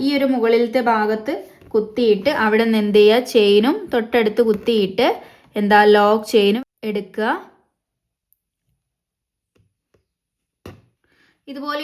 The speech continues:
എടുത്തല്ലോ. ഇനി എന്താ ചെയ്യേണ്ടതെന്ന് അറിയാമോ? ഈ നടുക്കേക്ക് ആ വി എന്ന് എഴുതി കണ്ടോ, വൈൻ്റെ നടുക്ക് ഭാഗത്തേക്ക് കൊണ്ടുവന്നിട്ട്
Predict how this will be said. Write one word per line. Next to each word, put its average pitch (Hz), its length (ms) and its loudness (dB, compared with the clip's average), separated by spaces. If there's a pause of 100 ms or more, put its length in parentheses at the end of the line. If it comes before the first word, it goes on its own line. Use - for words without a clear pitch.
എടുത്തല്ലോ. 214 460 -6 (540)
ഇനി 285 160 -6
എന്താ 277 160 -8 (100)
ചെയ്യേണ്ടതെന്ന് 226 480 -8
അറിയാമോ? 202 360 -10 (420)
ഈ 320 60 -8 (100)
നടുക്കേക്ക് 262 680 -6 (120)
ആ - 20 -2 (120)
വി 285 100 -8 (120)
എന്ന് 320 180 -8
എഴുതി 269 300 -10
കണ്ടോ, 208 200 -8 (120)
വൈൻ്റെ 262 520 -8
നടുക്ക് 233 500 -12
ഭാഗത്തേക്ക് 240 580 -6 (100)
കൊണ്ടുവന്നിട്ട് 214 800 -8